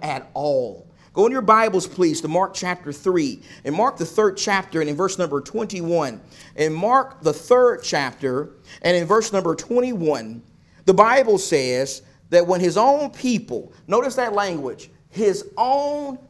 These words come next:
people, when his own people heard of this, they went out to take custody of him, for they were saying, "He has lost his senses." Jesus is crazy. This guy is nuts.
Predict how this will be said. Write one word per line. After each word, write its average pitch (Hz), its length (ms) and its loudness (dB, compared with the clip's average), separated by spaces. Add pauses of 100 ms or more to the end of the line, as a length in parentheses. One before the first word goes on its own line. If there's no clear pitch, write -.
people, 160 800 -6 (100)
when 196 200 2
his 190 260 0
own 294 360 4
people 262 560 0
heard 233 240 4
of 180 140 -2
this, 151 300 -2 (260)
they 196 140 4
went 214 180 2
out 247 180 2
to 220 60 0
take 214 240 2
custody 226 380 -2
of 175 140 2
him, 156 400 -4 (240)
for 202 120 4
they 233 160 4
were 269 160 -2
saying, 190 420 -2
"He 196 160 -6
has 156 140 0
lost 196 540 2
his 214 260 -4
senses." 139 560 -8 (260)
Jesus 226 520 -2
is 202 240 2
crazy. 160 720 -4 (220)
This 233 180 -4
guy 240 280 6
is 180 120 -6
nuts. 180 880 -2